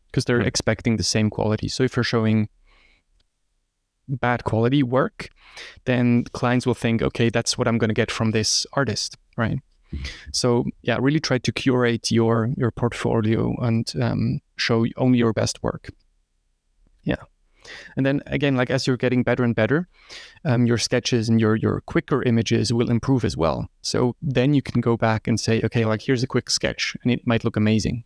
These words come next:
Speaker 1: right? So then it's valid to
Speaker 2: Mm.
Speaker 1: sh-, also show a sketch, 'cause you have that,
Speaker 2: Mm.
Speaker 1: that foundation, that backup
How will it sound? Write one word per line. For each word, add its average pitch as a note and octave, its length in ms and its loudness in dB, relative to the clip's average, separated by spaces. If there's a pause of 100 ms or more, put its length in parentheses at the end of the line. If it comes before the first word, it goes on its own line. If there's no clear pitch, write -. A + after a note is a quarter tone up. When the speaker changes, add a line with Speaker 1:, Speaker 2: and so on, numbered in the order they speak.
Speaker 1:
right? A2+ 320 -2
So - 180 -4
then A#2+ 300 2
it's - 160 -2
valid A#2 340 2
to B2+ 100 -2
Speaker 2:
Mm. B2+ 40 4
Speaker 1:
sh-, G#2+ 180 0
also A#2+ 340 0
show A#2+ 240 0
a A2+ 60 0
sketch, - 480 -4 (520)
'cause C3 140 0
you B2 80 2
have A2+ 220 2
that, A2 340 0
Speaker 2:
Mm. - 140 -14
Speaker 1:
that A2 160 -2
foundation, A#2 600 0
that A#2 200 -2
backup - 500 -4